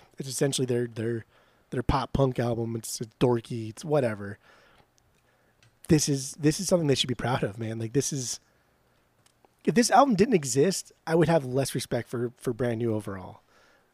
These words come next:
even though this is not my favorite. I, I really would. I think they, I think they did something really, really special here, and we don't always see. God damn, we reg-,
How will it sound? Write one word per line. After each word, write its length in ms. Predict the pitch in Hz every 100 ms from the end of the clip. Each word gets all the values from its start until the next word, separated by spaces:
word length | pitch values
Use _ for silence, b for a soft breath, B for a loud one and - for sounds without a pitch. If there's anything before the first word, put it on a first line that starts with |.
| -
even 160 | 147 151
though 60 |
this 120 | 143
is 40 | 143
not 160 | 139
my 100 | 117
favorite. 400 | 117 127 104 110
I, 120 | 123 127
I 80 | 135
really 300 | 143 190 165
would. 220 | 147 156
I 100 | 113
think 280 | 110 147 -
they, 260 | 127 123 123
I 80 | 123
think 160 | 139 165
they 100 | 139
did 260 | 113 135
something 320 | - 139 127 117
really, 220 | 139 131
really 220 | 127 131
special 380 | 113 123 - 117
here, 260 | 117 110 B B B B _
and 160 | 151 139
we 80 | 139
don't 320 | 156 160 -
always 360 | 143 156 156
see. 520 | - - 135 127 123 - _ _ _ _ _ _ _ _ _ _
God 220 | - 147 117
damn, 160 | 156
we 80 | 156
reg-, 280 | 160 185